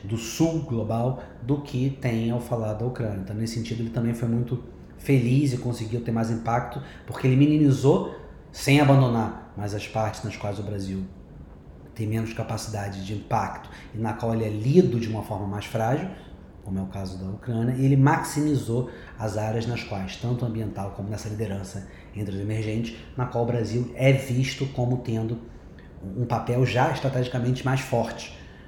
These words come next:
né? Porque ele tem ligações culturais, ele tem esse eco, ao mesmo tempo ele é grande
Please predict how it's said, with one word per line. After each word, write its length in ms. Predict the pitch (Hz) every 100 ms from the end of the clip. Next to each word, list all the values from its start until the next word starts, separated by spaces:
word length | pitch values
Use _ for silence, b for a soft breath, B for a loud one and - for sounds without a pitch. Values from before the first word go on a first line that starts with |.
| B B -
né? 120 | 92 87 92
Porque 280 | - - 117
ele 160 | 110 98
tem 500 | 147 165 185 180 - -
ligações 400 | 110 110 110 101
culturais, 520 | - 110 123 151 139
ele 160 | 117 113
tem 440 | 117 160 180 170 - -
esse 340 | 107 - 107
eco, 300 | 113 147 170
ao 40 | 135
mesmo 260 | 131 127
tempo 280 | - 127 127
ele 100 | 123
é 60 | 113
grande 800 | 113 143 190 208 139 117 -